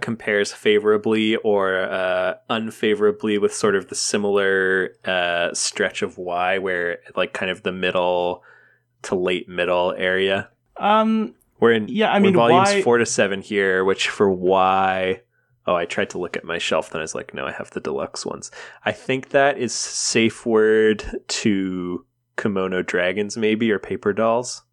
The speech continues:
Speaker 2: I think the thing with Y is it's a little more serialized. Um, the, the overarching plot tends to be a little more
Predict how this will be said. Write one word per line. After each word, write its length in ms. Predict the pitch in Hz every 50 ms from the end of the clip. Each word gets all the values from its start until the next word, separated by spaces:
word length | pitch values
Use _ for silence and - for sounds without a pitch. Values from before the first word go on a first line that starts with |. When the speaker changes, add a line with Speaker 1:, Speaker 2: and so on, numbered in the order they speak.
| _ -
Speaker 2:
I 100 | - 160
think 320 | 151 - - 220 214 - -
the 80 | - 196
thing 220 | - - 156 160
with 180 | 165 156 - 110
Y 320 | 110 110 110 113 117 120 120
is 260 | 120 117 113 113 -
it's 160 | - 113 -
a 40 | 113
little 460 | 104 104 107 104 110 123 135 135 131
more 260 | 127 123 120 117 117
serialized. 1120 | 113 - - - 110 110 113 117 117 117 113 117 120 123 127 131 135 - - - - - - - - - -
Um, 320 | - 110 107 107 107 104 - -
the, 200 | 113 110 - - -
the 160 | - 113 -
overarching 800 | - 107 113 113 123 113 104 101 110 110 - - 117 110 107 104
plot 540 | - - - - 107 101 98 101 95 - -
tends 320 | - - 107 98 101 101 -
to 100 | - 107
be 480 | 92 - 98 98 95 95 92 92 98 - _ _ _ _ _ _ _ _ _ - - - - - _ _
a 80 | - 120
little 360 | 104 98 95 98 98 98 95
more 720 | 95 92 95 95 95 95 92 92 92 95 101 - - -